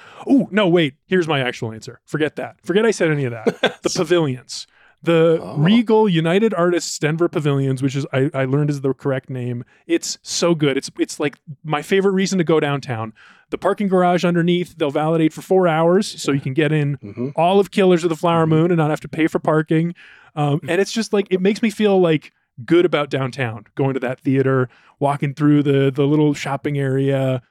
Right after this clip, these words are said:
Speaker 2: I think you might be one of the last few remaining customers from them. I, it, it's obviously, like, a lot of downtown is struggling. It seems like it's less busy.
Speaker 1: It is. It is. You know what they,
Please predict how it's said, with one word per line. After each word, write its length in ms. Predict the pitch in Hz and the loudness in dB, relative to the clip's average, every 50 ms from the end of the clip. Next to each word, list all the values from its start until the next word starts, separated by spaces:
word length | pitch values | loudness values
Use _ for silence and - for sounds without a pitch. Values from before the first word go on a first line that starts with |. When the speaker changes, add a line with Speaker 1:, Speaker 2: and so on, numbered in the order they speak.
| _ | _
Speaker 2:
I 60 | 131 | -4
think 200 | 123 - 226 233 | 0 0 0 2
you 80 | - 262 | 2 2
might 280 | 202 131 123 131 135 127 | 4 4 4 2 2 0
be 120 | 143 139 | 0 0
one 220 | 131 127 127 127 | 2 2 4 4
of 80 | 131 123 | 4 2
the 80 | 113 107 | 4 4
last 320 | 104 107 113 113 - - | 4 4 2 0 -2 -4
few 180 | - 123 120 110 | -2 -2 0 0
remaining 400 | 113 110 107 107 110 110 104 101 | 2 2 2 2 2 2 0 0
customers 540 | - 139 156 - - 131 98 92 90 - | 0 0 -2 0 0 0 0 0 0 -2
from 220 | - - 92 90 90 | -2 -4 -4 -2 0
them. 200 | 90 87 85 90 | 0 -2 0 0
I, 80 | 92 90 - - | -2 -2 -4 -6
it, 240 | - 90 87 - - | -10 -10 -10 -8 -8
it's 300 | 87 85 - - - - | -8 -6 -6 -8 -8 -4
obviously, 340 | - 101 110 107 92 - 92 | -4 -2 0 0 0 0 0
like, 160 | 85 87 85 | 0 0 0
a 60 | 95 87 | 2 2
lot 160 | 90 92 90 | 2 2 0
of 100 | 90 82 | 0 0
downtown 340 | 92 87 87 - 98 104 95 | 0 -2 0 0 0 -2 -2
is 80 | 82 | -4
struggling. 420 | - - 95 98 113 113 110 95 90 | -2 -4 -2 -2 0 0 0 0 -2
It 100 | 87 - | -4 -6
seems 220 | - 117 107 - | -8 -10 -4 -4
like 120 | 117 107 | -4 -4
it's 140 | 98 85 - | -4 -6 -4
less 160 | 95 92 - | -4 -4 -4
busy. 360 | - - 104 110 85 85 90 - _ _ | -2 -6 -6 -4 -6 -10 -10 -14 _ _
Speaker 1:
It 140 | - 143 135 | -4 -2 -2
is. 260 | 127 120 117 110 - - - - - - _ | 0 -2 -4 -8 -12 -16 -18 -20 -20 -10 _
It 120 | 160 151 | -4 -2
is. 160 | 143 139 135 185 | -2 -4 -6 -8
You 120 | 160 175 | -8 -2
know 120 | 202 240 | -2 -2
what 220 | 277 277 359 370 - | 0 0 -2 -2 0
they, 180 | - 277 233 | -2 -2 -2